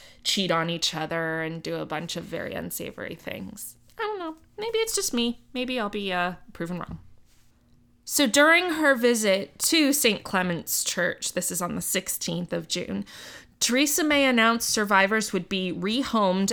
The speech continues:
as close as possible to the neighborhood within the coming weeks, and that the government would be setting up a five million pound fund for the victims. Now, as she left,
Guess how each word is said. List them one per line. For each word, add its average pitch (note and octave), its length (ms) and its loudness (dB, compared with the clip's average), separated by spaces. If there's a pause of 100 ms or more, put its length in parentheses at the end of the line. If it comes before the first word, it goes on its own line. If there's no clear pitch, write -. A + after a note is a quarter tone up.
(100)
as F3 220 0
close - 460 0
as D#4+ 120 0
possible G#3 640 2
to - 160 -6
the F#3 100 -4
neighborhood E3+ 680 0
within F#3+ 260 -4
the A3 80 0
coming A3 440 0
weeks, F3+ 540 -2 (380)
and A3+ 120 6
that G#3+ 120 6
the G#3 80 4
government C4+ 600 4
would G#3+ 160 0
be G#3+ 140 0
setting G#3 400 2
up G3 220 0
a F#3+ 100 0
five G3+ 440 0
million A3 560 2
pound G#3 440 0
fund D#3 680 -4
for D#3+ 240 -2
the D3+ 120 -8
victims. - 640 -8 (600)
Now, G3 180 4
as G3+ 160 4
she G3 160 2
left, G4 760 8